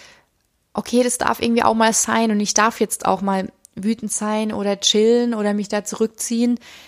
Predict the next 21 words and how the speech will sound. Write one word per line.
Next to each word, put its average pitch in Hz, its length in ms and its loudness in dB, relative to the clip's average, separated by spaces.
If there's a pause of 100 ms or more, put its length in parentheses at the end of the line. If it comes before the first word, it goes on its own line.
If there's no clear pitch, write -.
(200)
Ähm, 214 360 -2 (140)
auch 226 200 2
das 247 180 2
ist 214 140 -4
okay, 202 280 -4
dass 196 160 0
man 208 140 -2
da, 202 120 -4
sich - 300 -6
da 214 140 0
halt, 208 260 0 (380)
<clears throat> - 920 -6
ist 214 140 -6
ganz 240 180 4
wichtig, 262 220 0
dass 233 140 0
man 214 120 0
da 214 100 2
jetzt 214 140 -4
natürlich 220 400 -2
nicht 233 220 0